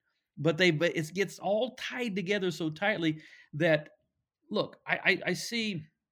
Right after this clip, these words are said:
I see fundamentalist Christians lose their faith, but keep their fundamentalism.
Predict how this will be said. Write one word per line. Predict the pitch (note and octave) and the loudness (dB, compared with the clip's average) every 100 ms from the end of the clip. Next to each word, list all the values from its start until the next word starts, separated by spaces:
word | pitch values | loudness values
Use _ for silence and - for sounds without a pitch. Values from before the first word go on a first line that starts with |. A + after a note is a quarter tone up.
| _ _ _ _ _ _ _ - - | _ _ _ _ _ _ _ -20 -10
I | E3+ | -8
see | D#3 A3+ G#3 F3 - _ _ _ _ _ _ | -6 -2 -2 -2 -8 _ _ _ _ _ _
fundamentalist | - A3+ A3 F#3+ G3 E3 D3+ | -2 0 2 0 0 0 -2
Christians | - F#3 D#3 - - G2+ - - _ | -4 -2 -2 -4 -12 -16 -20 -20 _
lose | D3+ C#3+ G#3 A3 D3+ | -2 2 2 0 0
their | D#3 D#3 | 2 2
faith, | - - D#3 G2+ - _ _ _ _ - | 0 0 0 0 -8 _ _ _ _ -4
but | D3+ | -4
keep | - F#3 D#3 | -2 -4 -4
their | D3 | -2
fundamentalism. | E3 D#3 D3 E3 A#2+ F#2 - | 2 4 4 2 0 -2 -10